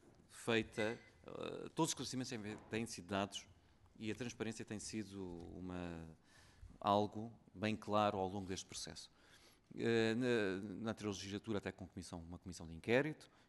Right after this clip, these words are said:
e, portanto, aqui o Parlamento de-, desem-, desenvolveu um papel importantíssimo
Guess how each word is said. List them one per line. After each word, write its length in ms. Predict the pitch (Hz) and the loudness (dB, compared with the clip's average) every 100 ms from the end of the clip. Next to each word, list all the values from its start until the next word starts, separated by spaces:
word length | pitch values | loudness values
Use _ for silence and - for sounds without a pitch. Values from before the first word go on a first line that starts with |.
| - | -16
e, 40 | |
portanto, 340 | 92 - 104 98 | -8 -6 -6 -6
aqui 180 | - 113 | -4 -4
o 60 | |
Parlamento 540 | - 98 101 110 98 - - | -2 0 2 2 0 -4 -8
de-, 480 | 90 90 85 - - | -6 -4 -6 -8 -6
desem-, 240 | 110 127 | -2 -2
desenvolveu 460 | 117 107 139 127 127 | -2 -2 2 4 4
um 60 | 131 | 2
papel 400 | 127 127 107 104 | 2 4 4 2
importantíssimo 840 | 131 127 - 117 - 156 - 95 | -6 -4 0 0 2 0 0 -4